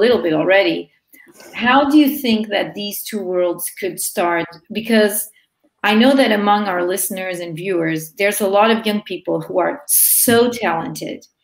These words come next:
and they want to work, but maybe they can't, like, they don't see an option in, for example, because they can't join in intelligence or law enforcement, but they're really good in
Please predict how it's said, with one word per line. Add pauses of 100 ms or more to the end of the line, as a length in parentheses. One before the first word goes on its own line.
(200)
and
they
want
to
work, (400)
but
maybe
they
can't, (100)
like, (400)
they
don't
see
an
option
in,
for
example,
because
they
can't
join
in
intelligence
or
law
enforcement, (420)
but
they're
really
good
in